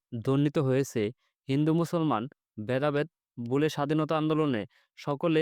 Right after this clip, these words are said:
একসঙ্গে মিলিত হবে, একতাই ব্যক্ত করেছেন মহাত্মা গান্ধী। সুতরাং বলা যায় স্বাধীন বাঙালি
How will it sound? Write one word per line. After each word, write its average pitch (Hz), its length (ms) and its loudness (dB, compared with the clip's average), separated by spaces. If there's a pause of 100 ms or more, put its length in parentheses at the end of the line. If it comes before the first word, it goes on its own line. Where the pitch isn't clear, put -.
(140)
একসঙ্গে 156 600 0 (380)
মিলিত 147 320 2
হবে, 143 300 0 (440)
একতাই 151 400 -2 (280)
ব্যক্ত 131 360 -4
করেছেন 151 420 0
মহাত্মা 131 420 -2
গান্ধী। 107 300 -2 (200)
সুতরাং 190 420 0
বলা 147 180 2
যায় 117 180 0 (280)
স্বাধীন 156 460 0
বাঙালি 135 380 2